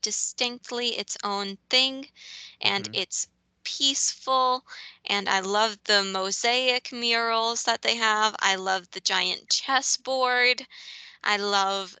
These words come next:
Speaker 1: the swings, like the garden swings. It's just a very lovely resort.
Speaker 2: Yeah.
Speaker 1: And that's, of course, of what little bits of it I've seen.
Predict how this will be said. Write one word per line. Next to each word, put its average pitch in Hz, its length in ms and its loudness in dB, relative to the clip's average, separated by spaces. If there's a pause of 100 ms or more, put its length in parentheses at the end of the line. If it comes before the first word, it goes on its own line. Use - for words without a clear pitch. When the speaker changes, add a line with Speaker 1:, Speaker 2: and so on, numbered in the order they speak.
(200)
Speaker 1:
the 190 160 0
swings, 294 1000 -2 (240)
like 202 280 -4
the 202 80 -8
garden 247 460 -4
swings. 247 640 -6 (520)
It's - 260 0
just - 280 -2 (120)
a 202 120 -2
very 214 680 -6 (100)
lovely 196 840 0
resort. 220 800 0 (600)
Speaker 2:
Yeah. - 240 -14 (360)
Speaker 1:
And 220 200 2
that's, 285 220 2
of - 120 -14
course, 262 380 0
of 220 200 -2
what 240 220 -2
little 247 480 -2
bits 233 460 0
of 226 120 -2
it 226 180 2
I've - 200 4
seen. 269 480 -2